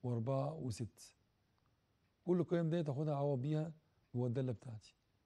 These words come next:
يبقى كده هنبدأ نعوض بقيم الفترة بتاعتي اللي من صفر لستة، وهناخد دالة صفر واتنين وأربعة وست. أنا بختار نقط داخل الفترة بعوض فيها.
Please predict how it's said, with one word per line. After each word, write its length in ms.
يبقى 100
كده 140
هنبدأ 200
نعوض 480
بقيم 280
الفترة 280
بتاعتي 500
اللي 100
من 80
صفر 260
لستة، 420
وهناخد 520
دالة 340
صفر 380
واتنين 760
وأربعة 520
وست. 340
أنا 100
بختار 300
نقط 480
داخل 240
الفترة 360
بعوض 340
فيها. 260